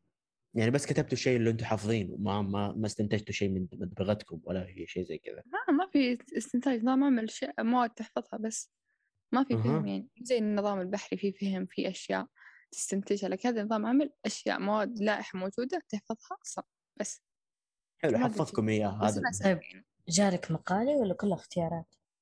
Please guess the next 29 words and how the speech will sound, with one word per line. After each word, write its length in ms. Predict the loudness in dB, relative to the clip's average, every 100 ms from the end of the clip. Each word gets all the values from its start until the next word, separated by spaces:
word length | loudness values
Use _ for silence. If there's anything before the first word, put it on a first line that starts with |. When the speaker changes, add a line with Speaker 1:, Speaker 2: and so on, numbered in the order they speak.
| _ _ _ _ _ _ _ 2
Speaker 1:
كلها 220 | 4 4
مقالي. 280 | 2 2 0
Speaker 2:
الاختيارات 800 | 0 -6 -6 -4 -6 -10 -12 _ -2
ما، 160 | 0
ما 120 | 0
حط 220 | -4 -6 -8
لنا 100 | -8
اختيارات، 320 | -8 -6 -6
حط 200 | -8 -4
لنا 300 | -2 -2 -4 _ _ _ _
صح 240 | -6 -2 -2
وخطأ. 340 | -2 -4 -4
الصح 260 | -2 -2 -2
والخطأ 320 | -2 -2 0
عليه 160 | 0
درجتين، 460 | 0 0 -2 -2 -4
الفقرة 400 | -2 -4 -2 -2
واحدة، 260 | -2 -4 -4
يعني، 320 | -2 -2 -4
الإعلام 500 | -2 0 2 0 -2
راحت 180 | -4 0
عليه 120 | 0 0
درجتين. 440 | -2 -4 -6 0
Speaker 3:
أح. 380 | 0 0 -4 -10 -10 -10 -10 -14 -18 _ _ -6
Speaker 1:
يا 160 | -2
رب 280 | -2 -2 -4
عفوك. 580 | -6 -6 -6 -8 -8 -16 -20 _ _ _ _ _ _ _ -20 -14 -12 -6
هي 140 | -2
استهبل. 600 | -2 -2 0 2 2 0